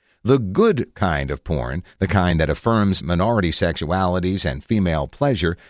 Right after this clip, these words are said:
would be even harder to fund and distribute than it is today. Young people, who are already prosecuted for felonies in some states for merely sexting,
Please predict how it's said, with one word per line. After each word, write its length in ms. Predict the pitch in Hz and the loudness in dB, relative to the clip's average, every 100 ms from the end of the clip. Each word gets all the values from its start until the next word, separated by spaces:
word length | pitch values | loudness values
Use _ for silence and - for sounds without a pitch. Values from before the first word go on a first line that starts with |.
| - | -4
would 160 | 139 139 | 0 2
be 200 | 139 123 | 2 2
even 200 | 110 95 | 0 -2
harder 420 | - 180 156 92 | 0 0 2 0
to 140 | 90 | -2
fund 440 | - 143 101 85 92 | -4 -2 0 2 2
and 200 | 90 85 | 0 0
distribute 560 | 78 - 170 90 82 | -4 -2 -2 0 -2
than 160 | 95 107 | 0 0
it 120 | 82 | 0
is 160 | 80 - | -2 -2
today. 520 | 110 117 143 67 - _ _ _ _ - | -2 0 0 -2 -8 _ _ _ _ -2
Young 280 | 120 208 | 2 2
people, 400 | 196 95 - 107 110 _ | 2 0 0 -2 -4 _
who 180 | - 104 | 0 2
are 200 | 85 76 - | 2 -2 -2
already 420 | 123 101 101 80 | 0 2 0 -2
prosecuted 760 | - 95 113 87 - 76 78 | -2 -2 -2 -2 -4 -4 -4
for 140 | - 71 | -6 -8
felonies 600 | - 151 127 80 65 85 | 0 0 2 -2 -4 -6
in 80 | 73 | -6
some 240 | 90 76 | -4 -4
states 400 | - 78 73 82 | -4 -2 -2 -2
for 140 | - | -2
merely 380 | 90 95 87 90 | 0 2 0 -2
sexting, 680 | - - 170 - - 69 - | -2 0 0 -2 -6 -6 -8